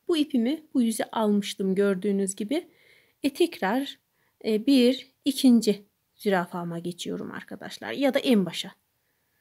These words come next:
Evet, bu şekilde ipin birisini buraya attım. Diğer ipimi de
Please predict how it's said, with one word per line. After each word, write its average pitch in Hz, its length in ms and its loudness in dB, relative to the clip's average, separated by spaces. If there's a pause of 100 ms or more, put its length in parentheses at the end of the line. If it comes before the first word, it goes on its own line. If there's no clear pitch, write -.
(380)
Evet, 185 300 -2
bu - 40 -16
şekilde 208 640 -4 (140)
ipin 285 320 6
birisini 233 560 2 (1120)
buraya 202 380 0 (520)
attım. 214 500 -4 (480)
Diğer 294 200 0
ipimi 190 360 0
de 226 180 0